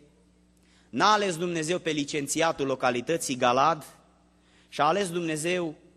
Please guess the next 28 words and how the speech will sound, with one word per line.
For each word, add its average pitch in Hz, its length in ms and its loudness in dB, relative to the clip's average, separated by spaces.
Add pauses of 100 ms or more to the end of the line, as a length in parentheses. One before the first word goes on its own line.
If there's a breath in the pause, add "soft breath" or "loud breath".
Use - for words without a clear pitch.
(100)
pe 165 280 0
unul 226 560 2 (240)
dintre 190 460 -2
locuitorii 165 720 -2
Galaadului, 120 760 0 (300 soft breath)
care 185 240 2
nu 233 120 -2
sclipea 185 520 -2
cu 175 120 -8
nimic. 147 540 -8 (600 soft breath)
Dar 156 240 4
în 170 200 -2
omul 240 320 2
acela 196 360 0
obișnuit 170 680 -4 (680 soft breath)
a 156 320 0
învestit 170 800 -4
cerul 143 640 -2 (1300)
și - 180 -4
a 147 140 4
turnat 165 480 0
ceva 175 340 0
ce 185 160 -4
este 160 280 -2
de 151 140 -2
dincolo 151 580 -4
de 131 140 -4
om, 123 340 -2